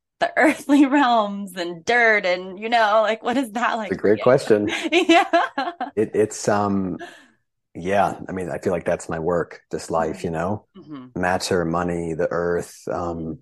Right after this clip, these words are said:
Speaker 2: and also mattering. I, I feel like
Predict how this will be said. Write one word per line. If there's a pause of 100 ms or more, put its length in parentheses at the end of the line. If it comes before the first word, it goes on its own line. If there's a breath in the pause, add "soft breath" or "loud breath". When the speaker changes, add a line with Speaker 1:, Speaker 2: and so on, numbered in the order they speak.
(1700)
Speaker 2:
and
also
mattering.
I,
I
feel
like